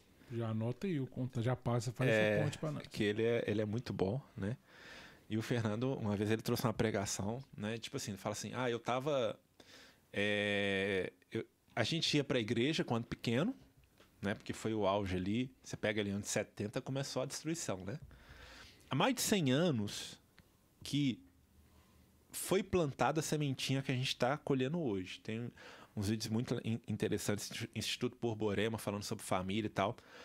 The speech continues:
Speaker 2: Há mais de cem anos essa, essa galera vem plantando, né? Mas, vou dizer, já começando a dar frutos anos setenta, né? Você pega ali,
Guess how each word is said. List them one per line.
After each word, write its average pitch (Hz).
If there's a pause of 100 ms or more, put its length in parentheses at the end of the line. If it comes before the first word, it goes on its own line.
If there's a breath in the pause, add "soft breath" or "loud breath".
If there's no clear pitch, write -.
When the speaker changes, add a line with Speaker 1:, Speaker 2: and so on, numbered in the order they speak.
(140)
Speaker 2:
Há 117
mais 143
de 175
cem 151
anos 151
essa, 165
essa 131
galera 127
vem 143
plantando, 104
né? 107 (460 loud breath)
Mas, 196
vou 156
dizer, 175
já 175
começando 170
a 180
dar 175
frutos 165
anos 165
setenta, 127 (180)
né? 107 (420 loud breath)
Você -
pega 127
ali, 117